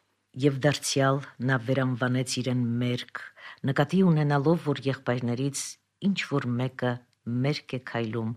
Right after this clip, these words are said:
քանի որ ասաց. «Ես մերկ էի, և դուք ինձ հագցրիք»։ Իսկ երբ որևէ մեկը գտնվում է բանտում, ապա նա ասում է իր մասին որպես բանտարկյալի. «Նա մեր հիվանդությունները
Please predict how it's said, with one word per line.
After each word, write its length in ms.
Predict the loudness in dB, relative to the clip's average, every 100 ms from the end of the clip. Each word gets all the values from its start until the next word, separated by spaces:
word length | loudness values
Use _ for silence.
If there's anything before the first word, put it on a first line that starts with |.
| -10 _
քանի 300 | -6 -2 -2
որ 180 | -2 -4
ասաց. 460 | -4 -4 -4 -4 -10 -12 _ _ _ -6
«Ես 200 | -4 -4
մերկ 460 | -2 0 0 0 -10
էի, 240 | -8 -8 -12 _ _ _
և 180 | -4 -4 -4
դուք 320 | -2 -2 -2
ինձ 220 | -6 -6 -8
հագցրիք»։ 720 | -12 -12 -10 -8 -8 -10 -18 _ _ _ _ _ _ _ _ _ _ -2
Իսկ 260 | 0 2
երբ 300 | 4 4 2
որևէ 400 | 0 4 4 4 2
մեկը 360 | 2 0 -2
գտնվում 500 | -4 -6 -4 -2 0 0
է 60 | -2
բանտում, 580 | -2 -2 -2 0 0 0 -6 _ _ -6
ապա 180 | 0 0
նա 140 | 0 -2
ասում 360 | -2 -4 -2
է 40 | -2
իր 160 | -4
մասին 380 | -4 -6 -4 -4
որպես 360 | -4 -6 -6 -6
բանտարկյալի. 760 | -6 -8 -8 -12 -6 -6 -6 -10 -12 _ _ _ _ _ _ -2
«Նա 100 | 0
մեր 180 | 2 0
հիվանդությունները 960 | -4 -4 -2 -4 -4 -2 0 0 -2